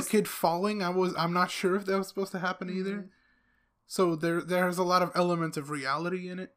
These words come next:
Speaker 1: Well, I thought that the, the final part where he's gonna get, like, he almost gets run over by two cars, uh,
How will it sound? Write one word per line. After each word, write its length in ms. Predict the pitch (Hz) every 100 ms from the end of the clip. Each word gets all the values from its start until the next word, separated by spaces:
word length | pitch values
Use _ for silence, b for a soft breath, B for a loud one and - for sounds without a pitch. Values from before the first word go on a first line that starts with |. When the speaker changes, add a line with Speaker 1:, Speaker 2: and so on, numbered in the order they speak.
| _
Speaker 1:
Well, 240 | 226 226 -
I 140 | 233
thought 320 | 262 320 277 220
that 180 | 208
the, 460 | 208 196 185 180 - -
the 140 | 202 196
final 920 | - - 202 202 190 190 185 175 - _ _ _ _ -
part 340 | - 190 190
where 260 | 185 180 180
he's 380 | 175 190 185 -
gonna 180 | 185
get, 260 | 180 175 - _ -
like, 160 | 190 190
he 80 |
almost 220 | 185 175 175
gets 160 | 165
run 140 | 180 180
over 220 | 170 185
by 240 | 180 180 -
two 120 | - 196
cars, 440 | 196 185 185 - b b b b b _
uh, 80 | _